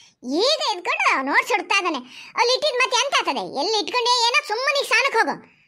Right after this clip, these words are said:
ಮಾತಾಜಿ ಹೊರಗೆ ನಿಲ್ಸಿದ್ರೆ ನಿಲ್ಲು. ನಿಲ್ಬೇಕು ನಿಮ್ಗೊಂದ್ಸತಿ, ಹಂಗೆ ಗೊತ್ತಾಗ್ತದೆ. ಜಾಗ್ರತೆ ಮಾಡ್ಬೇಕು ಇನ್ನೊಂದ್ಸತಿ ಅಂತ.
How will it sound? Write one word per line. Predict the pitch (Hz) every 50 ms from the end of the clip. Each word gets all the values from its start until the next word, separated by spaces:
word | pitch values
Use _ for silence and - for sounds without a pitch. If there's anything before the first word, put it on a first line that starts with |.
| _ _
ಮಾತಾಜಿ | 269 294 349 339 415 440 415 427
ಹೊರಗೆ | 370 392 453 381
ನಿಲ್ಸಿದ್ರೆ | 427 453 370 - 427 523 554 453
ನಿಲ್ಲು. | 415 440 466 440 285 - - - _ _ _ _ _ _ _ _ _ _ _ _ _
ನಿಲ್ಬೇಕು | 285 339 466 523 - 539 539 453
ನಿಮ್ಗೊಂದ್ಸತಿ, | 480 427 415 427 381 403 415 - 415
ಹಂಗೆ | 381 392 403 381 330
ಗೊತ್ತಾಗ್ತದೆ. | 294 359 392 453 480 466 415 294 208 - - - _ _ _ _ _ _ _
ಜಾಗ್ರತೆ | - 359 392 440 415 480 - 453 427
ಮಾಡ್ಬೇಕು | 392 403 453 480 415 466 466 440
ಇನ್ನೊಂದ್ಸತಿ | 415 381 403 370 - 370 285 381
ಅಂತ. | 349 320 285 -